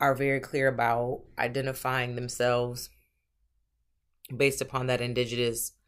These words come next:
culture and indigenous heritage. It's important to point out here as well that when we're grouping people in these broad categories of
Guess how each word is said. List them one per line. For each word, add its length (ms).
culture 380
and 160
indigenous 460
heritage. 540
It's 340
important 420
to 60
point 240
out 120
here 200
as 140
well 520
that 360
when 280
we're 160
grouping 440
people 280
in 60
these 140
broad 340
categories 840
of 680